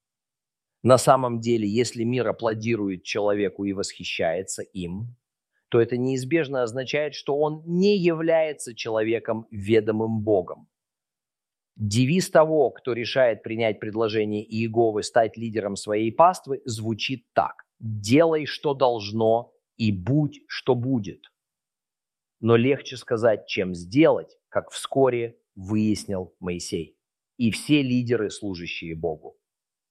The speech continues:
Тем не менее, как сказано здесь в книге Второзакония, требования Господа к его руководителям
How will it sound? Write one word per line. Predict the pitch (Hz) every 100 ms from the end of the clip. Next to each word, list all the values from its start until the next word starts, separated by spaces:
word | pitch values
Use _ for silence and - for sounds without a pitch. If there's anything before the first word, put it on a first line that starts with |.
| _ _ _ -
Тем | 170 220 220
не | 214 214
менее, | 202 170 160 156 151 170 160 _
как | - 143 135
сказано | - - 156 147 143 135
здесь | 117 117 127 -
в |
книге | - 123 123 110
Второзакония, | - 101 98 90 - 98 90 107 127 _ _ _ _ _ _ _ _ _ _ _ _ _
требования | 147 151 196 185 165 156 143 139
Господа | 117 143 151 - 131 127
к | -
его | 127 131 143 139
руководителям | 123 123 131 147 139 135 117 127 131 131 104 85 82